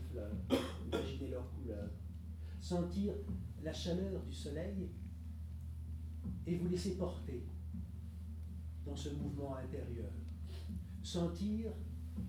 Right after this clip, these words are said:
l'air, être bien simplement dans cette clairière et percevoir tout à coup un papillon. Et vous pouvez voir un papillon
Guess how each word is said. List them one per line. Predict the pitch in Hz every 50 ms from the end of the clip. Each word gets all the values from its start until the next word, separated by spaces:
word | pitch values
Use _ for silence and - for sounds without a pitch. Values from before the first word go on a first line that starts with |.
| - - - - -
l'air, | - - - - 165 185 - - - - - - - - - - - - - - - - - - - - - - - - - - - - - - - - - - - - - - - - -
être | - - - 139
bien | 131 135 135 139 147 151 147
simplement | - - 131 143 139 135 139 139 139
dans | -
cette | - 143 127 -
clairière | - 151 147 185 208 196
et | 185
percevoir | 185 202 - - 208 170 226 190 - -
tout | - - 180
à | 175
coup | - - 240 - - - - - - - - - - -
un | 165 160
papillon. | - 196 190 185 196 175 - 139 139 - - - - - - - - - - - - - - - - - - - - - - -
Et | -
vous | - -
pouvez | - 175 175
voir | 196 214 190 170
un | 170 156 - 156
papillon | 156 - - - - 117 110